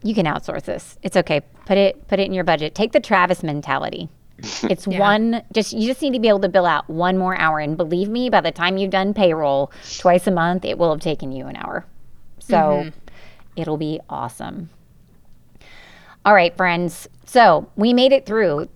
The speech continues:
Speaker 1: This is the last and final Tech Stack episode. Okay, so in episode number one, we covered communication and efficiency tools.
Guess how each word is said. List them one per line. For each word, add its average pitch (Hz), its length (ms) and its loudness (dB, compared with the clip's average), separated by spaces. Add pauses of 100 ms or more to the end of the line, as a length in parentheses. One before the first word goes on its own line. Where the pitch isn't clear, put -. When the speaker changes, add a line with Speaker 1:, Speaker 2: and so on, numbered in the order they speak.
(100)
Speaker 1:
This 226 180 4
is 226 300 0
the 254 120 4
last 220 540 2
and 220 280 0
final 175 720 2 (140)
Tech 160 320 -2
Stack 156 640 2
episode. 190 960 6
Okay, 202 340 2
so 214 240 4
in 208 200 2
episode 226 760 0 (300)
number 185 360 4
one, 190 580 0
we 196 140 -2
covered 190 640 4
communication 190 1080 -2
and 180 180 -4
efficiency 151 460 -4
tools. 147 480 -8